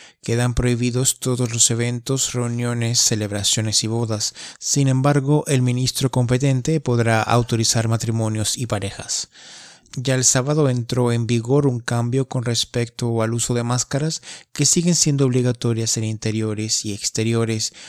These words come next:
solo cuando no se puede proporcionar una distancia de al menos uno punto cinco metros.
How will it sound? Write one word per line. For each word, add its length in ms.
solo 380
cuando 400
no 160
se 200
puede 360
proporcionar 800
una 180
distancia 640
de 120
al 120
menos 500
uno 220
punto 300
cinco 300
metros. 680